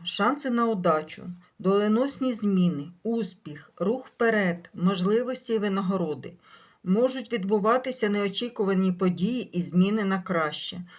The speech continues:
Також можуть виникати ситуації, де ми нічого не можемо змінити, і результат важко передбачити. Варто звернути увагу, що колесо фортуни у конфлікті з Повішеним і Верховною Жрицею.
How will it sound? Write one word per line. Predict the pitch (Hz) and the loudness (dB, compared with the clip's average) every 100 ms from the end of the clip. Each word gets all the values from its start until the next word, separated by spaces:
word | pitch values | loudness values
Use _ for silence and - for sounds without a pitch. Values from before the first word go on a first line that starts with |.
| - - | -8 2
Також | 226 - 277 | 2 2 -4
можуть | 233 226 196 | -2 -4 -2
виникати | 180 196 190 196 190 190 | 0 0 0 0 2 0
ситуації, | 180 175 180 185 262 285 147 143 - - - | -4 -2 2 4 4 0 -8 -12 -12 -20 -4
де | 185 | 0
ми | 208 214 | 2 4
нічого | 208 190 285 285 | 2 2 -2 0
не | 208 | 2
можемо | 190 208 196 196 190 | 2 2 0 0 0
змінити, | 170 180 175 156 - - | 4 6 6 4 -4 0
і | 185 | 2
результат | 175 170 170 - 214 254 | 4 2 0 2 2 2
важко | 160 170 185 196 | 2 2 2 -4
передбачити. | 175 170 151 147 143 - - - - _ - - - | -2 -2 -2 -2 -2 -6 -12 -16 -18 _ -20 -20 0
Варто | 202 262 - 233 | 2 2 0 0
звернути | 185 190 202 208 202 | 0 2 0 2 2
увагу, | 185 170 165 180 175 | 4 4 2 0 -4
що | - 180 | -6 -4
колесо | 254 285 277 214 | 0 -2 -2 -6
фортуни | - 190 180 247 285 190 143 - _ _ - - _ | -4 -6 -6 -2 0 0 -4 -12 _ _ -20 -20 _
у | 220 180 | -6 -2
конфлікті | 220 185 208 277 277 202 | -2 -2 -4 -4 -4 -8
з | 185 | -6
Повішеним | - 190 180 247 208 180 175 - | -2 0 0 -4 0 2 0 0
і | 180 | 0
Верховною | 175 175 196 202 202 190 180 | 0 0 0 2 2 2 2
Жрицею. | 190 175 165 165 147 131 | 2 0 0 -4 -10 -10